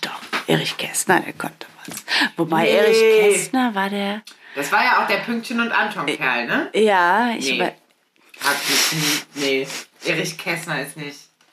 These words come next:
Speaker 2: Ist der nicht eigentlich?
Speaker 1: Hat er nicht Dreck am Stecken, Erich Kästner?
Speaker 2: Der hat voll, ich glaub schon.
Speaker 1: Na,
Speaker 2: Ist der nicht
Speaker 1: ganz,
Speaker 2: auch
Speaker 1: nee, das
Speaker 2: irgendwie
Speaker 1: darf man gar nicht sagen. Ich weiß es nicht. Ganz
Speaker 2: Ja, stimmt.
Speaker 1: gefährliches
Speaker 2: Man soll,
Speaker 1: Halbwissen.
Speaker 2: man soll nicht über Tote lästern auch.
Speaker 1: Nö,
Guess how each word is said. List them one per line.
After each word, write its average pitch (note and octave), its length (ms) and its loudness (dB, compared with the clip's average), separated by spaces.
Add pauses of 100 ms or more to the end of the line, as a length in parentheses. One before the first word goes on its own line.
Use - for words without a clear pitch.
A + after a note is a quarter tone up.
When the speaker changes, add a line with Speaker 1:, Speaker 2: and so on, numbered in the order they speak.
(800)
Speaker 2:
Ist - 200 -8
der C5 240 4
nicht G#3+ 220 0
eigentlich? E3 260 0
Speaker 1:
Hat A#3 200 2
er D#4 80 6
nicht B3 260 2
Dreck D#3 220 0
am A3 160 0
Stecken, D4+ 420 -2
Erich F#3+ 380 -4
Kästner? - 420 -10
Speaker 2:
Der - 100 -2
hat B2+ 160 -2 (120)
voll, C#3+ 240 -6
ich - 160 -20
glaub - 120 -2 (200)
schon. G#3+ 100 2
Speaker 1:
Na, A#3+ 360 4
Speaker 2:
Ist - 100 -2
der G#4 140 4
nicht E4+ 100 0
Speaker 1:
ganz, C4+ 200 6
Speaker 2:
auch C#4 100 4
Speaker 1:
nee, C#4 200 4
das B3 80 4
Speaker 2:
irgendwie B3+ 200 2
Speaker 1:
darf C4 200 4
man A#3 160 2
gar G3+ 160 2
nicht A#3 160 0
sagen. - 160 0
Ich G3+ 100 -4
weiß A3 240 2
es F#3+ 100 -8
nicht. E3+ 220 -6
Ganz F3+ 140 -2
Speaker 2:
Ja, F#3+ 60 0
stimmt. - 180 0
Speaker 1:
gefährliches A3+ 300 2
Speaker 2:
Man A3+ 100 0
soll, B3 140 2
Speaker 1:
Halbwissen. F#3+ 340 2
Speaker 2:
man F#3 140 0
soll F#3 240 0
nicht F3+ 180 -6
über D#3+ 380 -4
Tote D#3+ 300 -10
lästern A#2+ 460 -8
auch. A2 280 -12
Speaker 1:
Nö, A#3 380 4